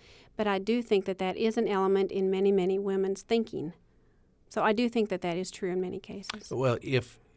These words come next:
Speaker 2: you feel secure in terms of Dennis's commitment to you.
Speaker 1: Correct.
Speaker 2: Right? That, that's unquestioned. You
Speaker 1: Correct.
Speaker 2: know he's committed to you.
Speaker 1: That's right.
Speaker 2: Is trust still an issue?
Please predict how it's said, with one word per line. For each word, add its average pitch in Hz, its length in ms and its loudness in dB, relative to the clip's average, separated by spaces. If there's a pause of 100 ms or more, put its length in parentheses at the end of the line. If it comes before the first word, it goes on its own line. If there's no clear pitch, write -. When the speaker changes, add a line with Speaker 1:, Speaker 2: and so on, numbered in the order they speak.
(140)
Speaker 2:
you 131 380 0
feel 139 220 2
secure 98 680 0 (580)
in 107 200 -2
terms 101 420 0
of 92 380 -6
Dennis's 104 460 -2
commitment 95 580 -6
to 95 100 -8
you. 80 200 -8 (1040)
Speaker 1:
Correct. 170 420 -10
Speaker 2:
Right? 90 220 -2 (100)
That, 95 180 -4 (100)
that's - 320 -2 (100)
unquestioned. 101 760 -2
You 107 120 -2
Speaker 1:
Correct. 107 100 2
Speaker 2:
know 101 400 2
he's 107 260 -2
committed 92 460 -4
to 82 80 -10
you. 67 160 -12
Speaker 1:
That's 202 220 -6
right. 180 200 -10 (760)
Speaker 2:
Is 98 200 -2
trust - 640 -2
still 113 320 0
an 101 80 -2
issue? 139 360 -4